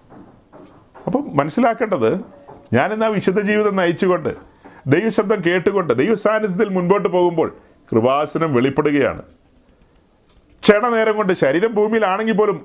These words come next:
ആത്മാവിൽ നാം സ്വർഗതലങ്ങളിലേക്ക് ഉയർത്തപ്പെടുകയാണ്. രണ്ട് കാര്യമാണ് ഞാൻ പറഞ്ഞത്. ഒന്ന്, കോടാനുകോടി പ്രകാശവർഷം അപ്പുറം എൻ്റെ ദൈവം വസിക്കുന്നു. അതെ, അതെ,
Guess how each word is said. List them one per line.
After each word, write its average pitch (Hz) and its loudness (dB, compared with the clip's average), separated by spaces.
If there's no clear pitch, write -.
ആത്മാവിൽ 226 0
നാം 180 0
സ്വർഗതലങ്ങളിലേക്ക് 220 0
ഉയർത്തപ്പെടുകയാണ്. 185 0
രണ്ട് 123 2
കാര്യമാണ് 180 2
ഞാൻ 131 0
പറഞ്ഞത്. 101 -2
ഒന്ന്, 180 0
കോടാനുകോടി 220 2
പ്രകാശവർഷം 202 0
അപ്പുറം 160 -2
എൻ്റെ 170 2
ദൈവം 156 0
വസിക്കുന്നു. 135 -2
അതെ, 202 2
അതെ, 156 0